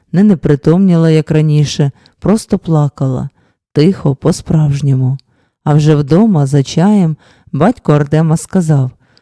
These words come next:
"Галю, ми відчуваємо свою провину. Якби тоді наполягли, не повірили в найгірше,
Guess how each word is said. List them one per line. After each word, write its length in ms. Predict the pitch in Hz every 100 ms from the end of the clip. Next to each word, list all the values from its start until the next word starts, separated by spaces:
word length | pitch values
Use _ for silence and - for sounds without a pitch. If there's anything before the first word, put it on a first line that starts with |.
| _ -
"Галю, 400 | 139 165 151 131
ми 180 | 156
відчуваємо 760 | 202 190 - 151 165 202 190 165
свою 340 | - 156 175
провину. 640 | 165 196 175 156 123 120 120 _ _ _ _
Якби 320 | 135 147 160
тоді 340 | 254 160 135 190
наполягли, 760 | 170 - 143 135 139 151 196 - _ _ -
не 140 | 147
повірили 560 | 143 147 196 233 175 156
в 60 |
найгірше, 760 | 147 143 143 160 233 220 - 156